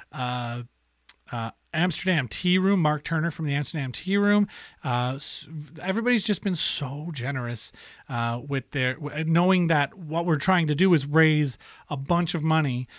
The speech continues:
for Winnipeg Harvest while having a big party and celebrating the launch of what is, I'm hoping, uh, uh, uh, the website to, to know what's going on in the city. So if we can get t-, together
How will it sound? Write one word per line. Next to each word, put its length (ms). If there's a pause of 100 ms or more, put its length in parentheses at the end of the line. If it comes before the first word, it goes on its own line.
(120)
for 720 (100)
Winnipeg 380
Harvest 600 (200)
while 420
having 300
a 60
big 200
party 380
and 100
celebrating 560
the 80
launch 260
of 120
what 180
is, 180 (220)
I'm 140
hoping, 480 (260)
uh, 160 (100)
uh, 40
uh, 640 (100)
the 600 (580)
website 540 (440)
to, 440 (360)
to 380
know 240
what's 240
going 200
on 120
in 60
the 80
city. 260 (380)
So 380 (760)
if 180
we 160
can 460
get 260
t-, 140
together 600